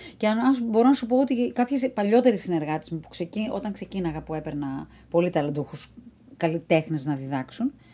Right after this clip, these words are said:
ε, μετά άνοιξαν δικά τους στούντιος.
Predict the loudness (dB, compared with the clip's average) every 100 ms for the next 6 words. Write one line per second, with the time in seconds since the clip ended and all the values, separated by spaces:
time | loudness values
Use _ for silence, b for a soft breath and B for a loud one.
0 | B B B -2 4 6 4 2 4 4
1 | 4 -2 -2 -2 -2 -4 -4 -6 -6 -10
2 | -12 -16